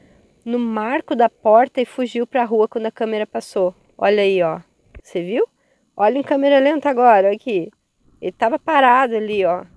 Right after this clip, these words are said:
e foi pra rua, zunindo.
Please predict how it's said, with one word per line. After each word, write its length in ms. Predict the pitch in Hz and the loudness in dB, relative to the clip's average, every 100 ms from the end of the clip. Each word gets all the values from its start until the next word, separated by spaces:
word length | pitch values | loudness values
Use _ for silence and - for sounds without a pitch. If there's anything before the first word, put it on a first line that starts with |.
| _ - | _ -18
e 100 | 208 | -18
foi 280 | - 220 214 | -6 -4 -2
pra 200 | 247 226 | -2 -2
rua, 380 | 202 180 - - _ _ _ _ - | -2 -2 -4 -8 _ _ _ _ -20
zunindo. 840 | 180 208 247 240 226 226 185 156 | -10 -6 -6 -6 -4 -4 -6 -10